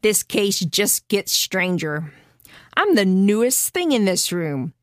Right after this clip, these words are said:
and my model was released years ago in twenty twenty-five. The place is a dump. Old, worn blankets,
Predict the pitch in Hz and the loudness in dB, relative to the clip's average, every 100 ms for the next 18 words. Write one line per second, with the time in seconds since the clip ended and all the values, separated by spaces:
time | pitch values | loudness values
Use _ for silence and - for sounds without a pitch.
0 | - - - - 185 180 202 214 185 180 | -20 -20 -20 -6 -2 2 2 2 2 0
1 | 180 175 180 175 190 202 196 - 254 302 | 0 0 -2 -2 -2 0 -2 -2 0 0
2 | 269 185 185 165 151 - 170 - - 190 | 0 0 -2 -4 -6 -6 -10 -10 -4 -2
3 | 185 226 220 208 - 208 185 - 170 156 | 0 0 2 0 -2 -2 -2 0 0 -2
4 | - 160 - - _ _ _ _ - _ | -6 -12 -16 -20 _ _ _ _ -20 _
5 | 175 - - 240 - 220 214 175 143 - | -8 -4 0 0 0 0 0 0 -2 -2
6 | 175 - - - - _ _ _ _ 170 | -2 -4 -14 -18 -20 _ _ _ _ -2
7 | 190 202 202 196 185 190 196 202 170 - | 2 2 0 0 2 2 2 0 -2 -2
8 | 180 175 - 180 - - | 0 0 -2 -4 -6 -8